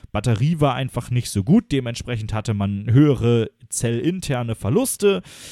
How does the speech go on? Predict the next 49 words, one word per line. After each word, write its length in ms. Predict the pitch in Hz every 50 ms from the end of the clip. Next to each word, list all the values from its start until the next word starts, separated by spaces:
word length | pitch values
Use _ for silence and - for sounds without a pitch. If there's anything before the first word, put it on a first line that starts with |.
| - - - - - _ -
Am 200 | - 131 139 156
Ende 180 | 170 170 160
des 160 | 143 143 135 -
Tages 380 | 135 123 127 131 120 127 123
ist 160 | - - 113
es 160 | 110 113 110 110
einfach 280 | - 113 101 104 98
nur 140 | 98 92 90
ärgerlich, 600 | - 113 127 139 135 135 131 127 131 127 - - 92 82
weil, 440 | 110 107 120 127 131 131 127 127 - - _ _ _ _ _ _ _ _ _ _ _ _ _ _ _ _ _ _ _ _ _ _
ja, 220 | - 107 107 95 82
ich, 220 | 95 - - -
also 160 | 110 - 95
ich 100 | 87 90
meine, 180 | - 90 90 90
ich 80 | 92 -
bin 120 | - 87
angekommen. 480 | 95 120 127 110 90 - 90 78 82 82
So 120 | 95 110
ärgerlich 440 | 104 117 113 107 110 107 104 - -
war 80 | 98
es 80 | 90 -
diesmal 400 | - 139 131 - - 90 87 110
nicht, 360 | 180 254 254 - - - -
aber 300 | 113 131 143 147 156 151
genauso 460 | 135 123 110 113 131 156 143 135 131
habe 100 | 131 127 123
ich 80 | -
mich 200 | - 127 120 -
halt 120 | 117 110 -
damals 300 | 113 113 123 120 110 -
auch 160 | 101 117 110
verzottelt, 640 | - 113 95 - - - 127 117 - 113 113 113 -
als 300 | - 104 101 - - -
wir 180 | 107 104 101 95
das 160 | 92 90 -
Auto 280 | - 92 120 120 - -
zur 180 | - 104 90
Werkstatt 340 | 135 180 180 - - 160 -
gebracht 360 | - 135 117 127 131 - -
haben 160 | 123 120 120
und 80 | 113 107
ich 80 | 104 -
zurückgefahren 600 | - 117 156 156 - 147 - - 131 131 127 110
bin 200 | 120 117 117 113
und 120 | 113 -
mit 200 | - 117 - -
null 240 | 113 117 120 123 -
Prozent 600 | - - - 170 - - 90 85 92 98 98